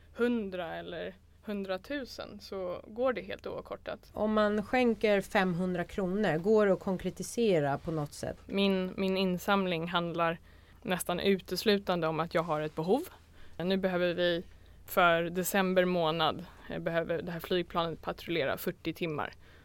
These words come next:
Speaker 1: Då vet jag exakt att en timme kostar ettusen tvåhundra kronor. Och jag vet exakt vad den timmen, vad, vad som ryms inom de här ettusen tvåhundra kronor.
Speaker 2: Ja.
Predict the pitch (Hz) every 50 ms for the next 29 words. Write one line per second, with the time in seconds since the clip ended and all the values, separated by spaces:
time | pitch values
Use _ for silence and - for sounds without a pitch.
0 | - - - 202 196 185 - - 165 165 - - - 170 - - - 175 - 165
1 | 175 165 160 - 170 160 160 156 156 - 185 - - - - - 170 - - 156
2 | - - - - - - 156 143 139 156 - - 160 143 - - - 196 196 -
3 | - - - - 170 175 170 - 170 - - 175 - - - - 175 175 165 143
4 | 131 165 156 - - 196 175 170 160 165 170 165 160 165 - - - - - -
5 | - - 180 180 175 - - 180 185 175 175 - - 185 180 175 196 214 202 180
6 | 160 - - - - - - - - - - - - 208 196 180 165 170 170 165
7 | 160 156 160 165 170 156 165 175 190 - - - 180 - - - 165 165 160 170
8 | 160 - 131 - - - 185 - - - - 196 185 170